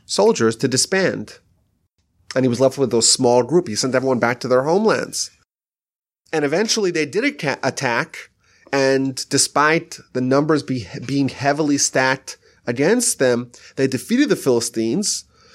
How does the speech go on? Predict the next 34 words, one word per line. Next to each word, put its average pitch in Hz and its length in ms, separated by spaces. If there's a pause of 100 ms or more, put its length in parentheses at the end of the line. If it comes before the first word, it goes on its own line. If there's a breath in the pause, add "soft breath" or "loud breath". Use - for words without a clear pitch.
(120 soft breath)
Saul 135 340
made 131 120
another 165 220
mistake. 90 400
He - 160
did 120 160
not 120 200
maintain 117 420
control 113 500
over 107 220
the 98 140
aftermath. 104 640 (440 soft breath)
And - 80
the 110 60
people 151 240
were 107 80
so 131 200
hungry 123 440
after 107 220
this 98 200
long 110 440
war, 127 440 (280)
they 104 100
grabbed 120 460
all 131 100
the 123 80
booty 104 280
and 104 80
all 110 100
the 104 160
animals 107 640 (460 soft breath)
of 113 260
the 110 60
Philistines, 101 840